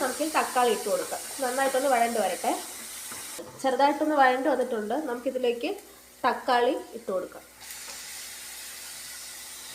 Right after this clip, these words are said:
തക്കാളിയും കൂടി ഇട്ട് നന്നായിട്ട് വഴറ്റി കൊടുക്കണം. ഇനി നമുക്ക് ഇതിലൂടെ ആവശ്യമായിട്ടുള്ള പൊടികൾ ഇട്ട് കൊടുക്കാം. നമുക്ക് ഗരം മസാല, മഞ്ഞൾപ്പൊടി, ചിക്കൻ മസാല, മുളക് പൊടി, ഈ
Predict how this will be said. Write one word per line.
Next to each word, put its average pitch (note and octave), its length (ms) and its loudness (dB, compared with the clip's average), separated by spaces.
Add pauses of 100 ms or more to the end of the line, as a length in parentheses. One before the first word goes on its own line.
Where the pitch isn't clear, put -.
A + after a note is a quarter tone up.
(800)
തക്കാളിയും D#4+ 460 6
കൂടി D4+ 200 4
ഇട്ട് E4+ 160 0 (360)
നന്നായിട്ട് C4 560 2 (220)
വഴറ്റി G#3+ 340 2
കൊടുക്കണം. F3 340 -4 (840)
ഇനി E4 160 2
നമുക്ക് D4 220 2
ഇതിലൂടെ C#4+ 200 8 (100)
ആവശ്യമായിട്ടുള്ള C#4+ 560 6
പൊടികൾ B3 320 8
ഇട്ട് A3+ 140 -2
കൊടുക്കാം. A3+ 340 0 (480)
നമുക്ക് B3 300 2
ഗരം A#3 280 6
മസാല, A#3 360 2 (640)
മഞ്ഞൾപ്പൊടി, A#3 600 4 (340)
ചിക്കൻ C4 340 0
മസാല, A3 340 0 (260)
മുളക് A#3+ 320 4
പൊടി, F3 240 -2
ഈ C#4 60 -2